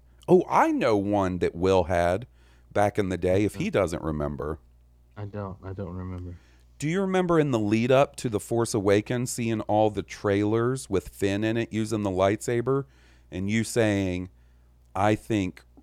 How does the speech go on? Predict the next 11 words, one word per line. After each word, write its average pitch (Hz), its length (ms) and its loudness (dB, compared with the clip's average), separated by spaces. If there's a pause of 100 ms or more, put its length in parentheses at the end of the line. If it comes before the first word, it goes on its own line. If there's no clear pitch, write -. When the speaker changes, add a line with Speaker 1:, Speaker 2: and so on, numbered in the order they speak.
(380)
Speaker 1:
the 98 120 -8
character 98 500 0
Rey 87 460 2
is 98 160 -4
gonna 98 200 0
turn 101 220 -4
out 98 200 0
to 104 60 -6
be 95 180 -2
the 107 120 -2
Jedi 95 560 2